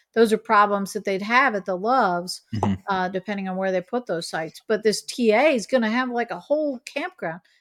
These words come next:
Speaker 1: kinda like the self-serve right off the end of the campground, so it's quiet.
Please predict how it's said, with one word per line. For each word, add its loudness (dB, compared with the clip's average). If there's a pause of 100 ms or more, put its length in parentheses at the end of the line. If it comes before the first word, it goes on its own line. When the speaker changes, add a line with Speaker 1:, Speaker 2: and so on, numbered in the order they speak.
(160)
Speaker 1:
kinda 2
like 0
the -2
self-serve -2
right 0
off -2
the -2 (120)
end 4
of 6
the 0
campground, -4
so -8
it's -10
quiet. -6